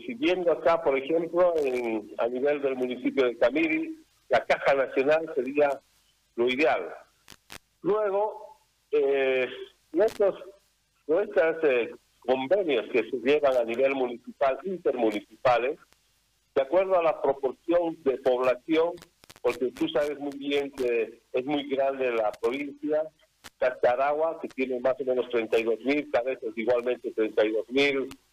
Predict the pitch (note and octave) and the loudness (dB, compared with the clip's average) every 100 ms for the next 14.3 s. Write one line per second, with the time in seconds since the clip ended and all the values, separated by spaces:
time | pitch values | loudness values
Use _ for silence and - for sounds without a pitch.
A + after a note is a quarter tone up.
0 | _ - A#2 C3+ C3 A#2 A2+ G#2+ A2+ G#2+ | _ 0 2 0 -2 0 0 0 -4 -4
1 | A2 A2+ C3+ C#3 C#3 - _ _ - - | -6 -2 0 0 -2 -10 _ _ -20 -20
2 | _ - C3+ C3+ D3+ E3 D#3+ C#3+ D3+ D3 | _ 0 2 4 0 0 -2 0 0 -2
3 | D3+ - C3+ - C3+ C3+ C3+ C3+ B2+ A#2 | -8 -4 -8 0 0 2 0 0 0 0
4 | A#2 A2+ C#3+ C3+ C#3 A#2 A2+ A2+ A2 B2 | -2 -4 -4 -2 -2 -2 -2 0 0 2
5 | B2 A#2+ A#2+ - B2 A#2+ - _ _ _ | -2 2 2 2 0 -2 -6 _ _ _
6 | _ _ _ _ _ _ - B2+ C#3+ D#3+ | _ _ _ _ _ _ -2 0 2 2
7 | E3 D#3 C#3+ E3 D#3+ C3+ B2+ C3+ C#3 C3+ | 2 2 2 0 0 -2 -2 2 4 4
8 | A#2 - _ _ _ _ _ _ G3+ G3+ | 0 -8 _ _ _ _ _ _ 0 0
9 | G3 F#3 F3+ G#3 G3+ G3 F#3+ F#3 F3 - | -2 -2 2 2 2 0 0 2 2 2
10 | F#3+ F3+ F3 D3+ D3 G3 A3 F3+ - C#3+ | 2 2 2 0 0 -4 -2 -4 -6 -6
11 | - B2 - B2 C#3 - - _ - - | -4 -4 0 0 0 -6 -12 _ -20 -20
12 | - _ _ _ _ - _ _ _ _ | -20 _ _ _ _ -20 _ _ _ _
13 | _ _ - E3+ C4 B3 C3+ D3 C#3+ C#3 | _ _ -2 0 0 -4 0 2 2 -2
14 | C3+ D3 C#3 | -2 -2 -2